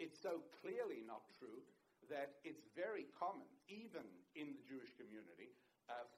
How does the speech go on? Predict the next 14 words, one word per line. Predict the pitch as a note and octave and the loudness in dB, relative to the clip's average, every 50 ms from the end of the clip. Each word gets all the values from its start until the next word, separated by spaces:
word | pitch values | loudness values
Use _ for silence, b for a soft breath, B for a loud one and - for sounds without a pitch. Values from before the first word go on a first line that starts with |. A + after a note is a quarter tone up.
| - | -2
for | - D3 C#3 C3+ C3 C3 - - | 2 4 6 6 4 2 -2 -8
people | - G3+ G3+ G3 F#3+ G3 F3+ F3 F3 E3+ - - - A#2 A#2 | -10 -8 -8 -6 -2 0 2 2 2 0 -2 -6 -10 -8 -4
who | C#3+ C3+ | 0 0
have | B2+ B2 B2 B2 | 0 0 -2 -2
made | C3 C#3+ D#3 D#3+ D3 | 0 0 2 2 2
a | C3+ C3 | 0 0
lot | C3 C3 C3 B2+ | 0 0 0 0
of | C3 C3 B2+ | -2 -2 -2
money | D3 D3 C#3 C3 A#2+ - - | -2 -2 -2 -4 -6 -8 -8
to | C3 A2+ | -6 -2
watch | A2+ D3 D3+ - | -2 -2 -2 -4
it | - D3 D#3 - | -8 -10 -8 -6
get | C#3 B2 B2+ C#3 B2+ D#3 | -6 -6 -6 -8 -8 -8
dissipated | E3 D#3+ - C#3 - - - A#2 G2 F#2 F#2 E2 | -6 -4 -4 -6 -6 -2 -4 -4 -4 -4 -6 -10